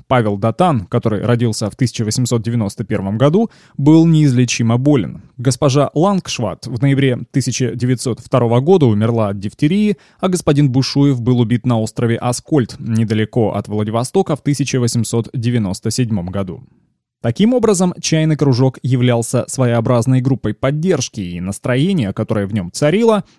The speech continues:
бывало то беззаботным, сопровождавшимся смехом и шутками, то глубоко сострадательным. Его философия точно соответствует мысли Горация о сочетании полезного с приятным.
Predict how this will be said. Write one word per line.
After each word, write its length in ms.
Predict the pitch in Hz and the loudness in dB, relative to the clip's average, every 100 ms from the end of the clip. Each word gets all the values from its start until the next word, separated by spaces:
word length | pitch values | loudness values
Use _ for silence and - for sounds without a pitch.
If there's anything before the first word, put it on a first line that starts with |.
| - | 0
бывало 380 | 151 151 147 131 | 4 4 4 2
то 100 | 113 | -2
беззаботным, 800 | 104 107 131 147 208 214 208 185 | -2 0 0 2 2 2 0 -2
сопровождавшимся 920 | - 170 156 147 143 135 143 135 135 | -4 0 2 2 2 0 -2 -2 -2
смехом 460 | - 139 123 131 | 0 0 0 0
и 40 | 127 | 2
шутками, 520 | 143 127 127 120 120 - _ - | 0 -2 0 0 -2 -10 _ -2
то 160 | 196 208 | 0 2
глубоко 480 | 180 123 117 139 | 2 2 0 0
сострадательным. 1040 | 131 127 - 113 117 117 104 92 67 - - _ _ _ - | -2 -4 -4 -2 2 0 0 -6 -8 -14 -18 _ _ _ -2
Его 240 | 131 131 | 2 2
философия 640 | 139 135 147 208 190 127 | 2 0 0 0 0 -2
точно 380 | 110 135 - 131 | 0 -2 -2 -2
соответствует 680 | - 120 127 123 - 131 123 | 0 -2 0 -4 -2 -4 0
мысли 300 | 131 123 127 | 0 0 -2
Горация 640 | 113 123 135 135 - 110 98 | -2 0 0 -4 -2 -2 -2
о 120 | 104 | -4
сочетании 600 | 131 - 127 123 123 120 | -6 -4 -2 0 0 0
полезного 540 | 127 117 107 123 110 | 0 0 -2 -2 -4
с 80 | 107 | -4
приятным. 640 | - 127 117 - - - | -2 -2 -2 -4 -12 -16